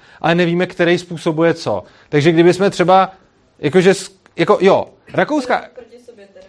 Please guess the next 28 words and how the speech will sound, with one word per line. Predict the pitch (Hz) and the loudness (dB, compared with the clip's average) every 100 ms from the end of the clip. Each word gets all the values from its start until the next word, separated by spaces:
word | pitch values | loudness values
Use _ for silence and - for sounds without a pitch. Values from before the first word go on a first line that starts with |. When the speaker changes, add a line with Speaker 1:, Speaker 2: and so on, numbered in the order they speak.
| - | -6
Speaker 1:
Ne, | 165 190 | -4 0
oni | 226 | 0
nejdou | 269 277 | 0 -2
proti | 202 147 | -2 -4
sobě. | 139 101 101 | -6 -6 -2
Oni | 170 | 0
se | 214 | 2
taky | 262 262 233 | 0 -2 -2
vyskytujou | 180 170 147 131 | -2 -2 -2 -2
spolu, | 123 120 110 - | -2 -6 -4 -2
ale | 196 | -2
nevíme, | 220 170 139 90 82 - _ _ | 0 -4 -6 -12 -16 -20 _ _
jestli | 156 - 240 | -6 -4 0
jeden | 208 220 | 0 0
způsobuje | 220 190 202 180 190 | -4 -4 0 2 2
ten | 196 | 0
druhej | 185 165 170 | 0 2 2
nebo | 170 170 | 2 0
ne. | 143 90 - _ _ | -2 -6 -14 _ _
Konkrétně, | 202 220 254 254 254 | 0 2 2 2 2
jak | 226 | 0
by | 220 | 0
přistupovala | - 196 - 196 220 | -4 -6 -4 2 4
rakouská | 190 180 208 226 185 | 4 2 0 0 -2
ekonomická | 151 175 185 - 202 | -4 -4 -4 -2 -2
škola | 190 180 196 | -2 0 -2
k | - | -2
tomu, | 127 104 | -8 -8